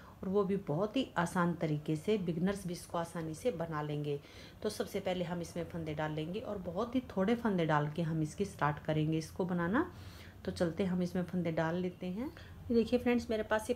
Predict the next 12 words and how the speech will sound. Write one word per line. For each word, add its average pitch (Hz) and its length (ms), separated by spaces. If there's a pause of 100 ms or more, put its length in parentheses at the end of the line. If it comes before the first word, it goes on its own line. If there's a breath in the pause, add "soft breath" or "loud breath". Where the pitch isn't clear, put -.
(100)
पतली 208 300
ऊन 196 320
है, 226 280 (360 loud breath)
तो 220 100
इसके 233 360
लिए 185 180
मैंने 190 240
यहाँ 180 300
पे 220 80
टेन 220 260
नंबर 175 320
की, 175 200